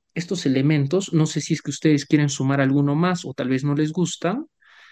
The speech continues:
han hecho que lleguemos a esta situación de crisis que, digamos,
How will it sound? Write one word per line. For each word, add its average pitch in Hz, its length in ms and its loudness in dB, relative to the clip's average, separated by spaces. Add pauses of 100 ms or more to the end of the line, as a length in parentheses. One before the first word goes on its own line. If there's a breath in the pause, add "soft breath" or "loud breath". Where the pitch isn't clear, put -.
(800 soft breath)
han 196 200 6
hecho 226 320 2
que 139 160 2
lleguemos 175 480 0
a 165 40 -4
esta 170 200 -4
situación 160 460 -4
de 143 160 0
crisis 170 600 -2 (640 loud breath)
que, 151 140 4
digamos, 143 680 0